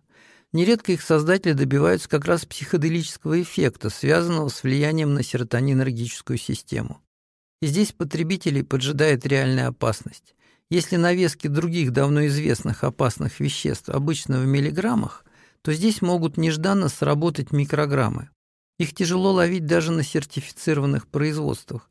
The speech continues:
что уж говорить про подпольные лавочки. Короче, за последние два года я работал с болезнью горевания трех несчастных мам, потерявших своих детей. Один из них впервые попробовал покурить с другом в подъезде.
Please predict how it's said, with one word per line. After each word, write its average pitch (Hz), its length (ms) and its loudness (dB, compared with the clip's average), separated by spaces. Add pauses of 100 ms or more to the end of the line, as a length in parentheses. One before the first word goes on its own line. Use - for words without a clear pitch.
(220)
что - 200 -2
уж 160 120 -2
говорить 139 400 0
про 135 140 -4
подпольные 127 640 -2
лавочки. - 560 -4 (580)
Короче, 143 480 -2 (360)
за 143 140 0
последние 165 540 0
два 147 220 2
года 165 320 2
я 135 260 2
работал 156 440 2
с 131 80 2
болезнью 143 500 2
горевания 139 640 2
трех 151 640 0 (100)
несчастных 135 720 -2
мам, 151 300 -2 (180)
потерявших 139 600 -2
своих 120 320 -2
детей. 113 460 -6 (480)
Один 165 320 2
из 151 120 0
них 185 160 0
впервые 160 440 2
попробовал 151 600 2
покурить 147 480 -4
с 135 60 -2
другом 139 380 0
в - 80 -16
подъезде. 127 720 -4